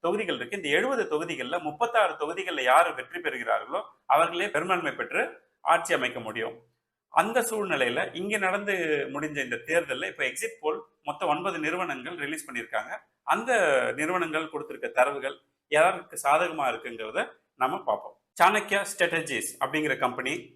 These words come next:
பாஜகவுக்கு பாத்தீங்கன்னா முப்பத்தொன்பதுல இருந்து நாற்பத்தி நாலு சீட்டு வாய்ப்பு இருக்கிறதாகவும்,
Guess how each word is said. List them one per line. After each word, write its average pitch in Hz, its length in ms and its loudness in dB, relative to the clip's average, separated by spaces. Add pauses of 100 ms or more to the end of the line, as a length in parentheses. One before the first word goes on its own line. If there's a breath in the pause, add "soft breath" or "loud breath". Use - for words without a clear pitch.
பாஜகவுக்கு 175 560 6
பாத்தீங்கன்னா 135 340 -2
முப்பத்தொன்பதுல 156 580 -2
இருந்து 151 200 0
நாற்பத்தி 143 300 2
நாலு 131 260 4 (420)
சீட்டு 156 320 0 (340)
வாய்ப்பு 127 320 6
இருக்கிறதாகவும், 107 640 0